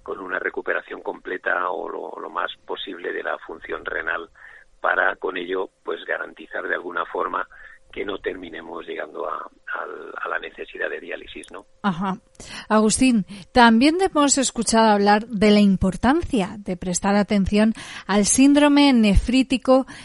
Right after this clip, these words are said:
Speaker 2: que afecta sobre todo a la población joven. ¿Por qué? ¿A qué se debe esa especial preocupación?
Speaker 1: Bueno, el síndrome nefrítico en, en la población joven puede ser una manifestación de, del lupus, ¿no? Eh, cuando hablamos de,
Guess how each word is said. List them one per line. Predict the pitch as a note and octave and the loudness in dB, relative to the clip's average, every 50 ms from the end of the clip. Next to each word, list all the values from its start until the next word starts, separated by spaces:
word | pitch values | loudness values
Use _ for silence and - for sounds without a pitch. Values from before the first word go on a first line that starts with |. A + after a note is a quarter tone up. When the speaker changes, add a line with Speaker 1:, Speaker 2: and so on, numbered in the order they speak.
| - _ - | -14 _ -2
Speaker 2:
que | G#3+ | -2
afecta | F#3 - A#3+ A3+ - - B3+ | -2 0 -2 -2 0 0 0
sobre | A#3 - B3+ A3+ A3 G#3 G3 | 2 2 2 4 4 4 2
todo | - G#3+ G#3+ G#3+ A3+ | 4 2 4 4 4
a | A3 G#3 | 6 6
la | G#3 G3 | 4 4
población | F#3 - G3+ G3+ G3+ G#3 G#3 - B3+ A#3+ A3+ G#3 | 2 2 0 4 4 4 4 4 2 2 2 2
joven. | - - G#3 G3 F#3 F#3 F3+ F3+ F#3 - _ _ _ _ _ - | 0 0 0 0 0 0 0 -2 -4 -6 _ _ _ _ _ 6
¿Por | - B3+ B3+ - | 6 6 6 6
qué? | - D#4+ C#4+ A3 - - - - | 4 4 4 4 0 -10 -12 -2
¿A | - A#3+ B3 | 2 2 2
qué | - D#4+ D#4+ | 4 4 4
se | - F#4+ F4+ | 4 4 4
debe | E4 F4 E4 E4+ E4 | 4 4 6 6 6
esa | D#4+ D4+ - D#4+ | 6 8 6 6
especial | D#4 - - - D4 - - D4 C#4+ C#4 | 6 6 4 2 2 4 6 4 4 4
preocupación? | - C#4 B3+ B3+ A3+ - B3 G3+ B3 A3+ G#3 - A3 F#3+ F#3+ F3 E3+ F#3 F#3+ - _ _ _ _ _ _ _ _ _ _ _ _ _ _ _ _ _ _ _ _ _ - - - | 4 4 4 4 4 2 2 2 2 2 2 0 0 0 0 -2 -4 -6 -8 -10 _ _ _ _ _ _ _ _ _ _ _ _ _ _ _ _ _ _ _ _ _ -20 -20 -10
Speaker 1:
Bueno, | A#2+ A#2 C#3 C3+ B2 A2 | -2 -2 -2 -2 -2 -6
el | G#2+ G#2+ - - | -8 -10 -12 -14
síndrome | C#3+ D#3+ E3+ - A3 F#3 D#3 | -12 -10 -10 -10 -10 -10 -10
nefrítico | B2+ - - - B2+ C3+ C3 - C#3+ - - D#3 D3+ D3+ D3 - | -10 -10 -8 -6 -6 -6 -6 -6 -10 -6 0 2 2 2 2 -2
en, | - A2+ A2 G#2+ G#2 G2 G2 F#2+ - | -4 -4 -6 -6 -6 -12 -12 -12 -12
en | - G2 | -8 -8
la | G2 F#2+ | -8 -6
población | - G2 G2 F#2 F#2 - A#2+ A#2+ | -4 -4 -4 -4 -4 -6 -6 -10
joven | A2 - - A2+ A#2 A2+ | -8 -4 -4 -4 -4 -2
puede | - G#2 G2+ F#2+ | -2 -4 -4 -4
ser | - A2+ G#2 | -4 -6 -6
una | G#2+ G#2 F2+ | -4 -4 -4
manifestación | F2 E2+ E2+ - - - E2+ D2+ - - - D#2+ - - - G2 G2 F#2 E2+ | -4 -6 -8 -8 -10 -10 -10 -10 -8 -6 -6 -6 -4 -4 -4 -4 -6 -6 -10
de, | E2+ E2+ E2 E2 D#2+ - - | -12 -10 -10 -10 -12 -12 -16
del | - E2 - E2+ | -12 -14 -12 -10
lupus, | F2 F#2 E2+ - - C#2+ D2 - - | -10 -12 -12 -12 -14 -14 -14 -14 -14
¿no? | F2 F#2 G2+ G#2 A2 G#2 | -12 -10 -10 -10 -10 -12
Eh, | F2 F2 F2 E2+ E2+ - | -12 -12 -12 -12 -12 -12
cuando | - F#2 F2 F2 F2 | -10 -10 -6 -4 -2
hablamos | F#2 G2 G2+ A2 A2 G#2+ G#2 | 0 0 0 0 -2 -2 0
de, | A2 G#2+ G#2 G#2 G2 | 0 0 0 0 -4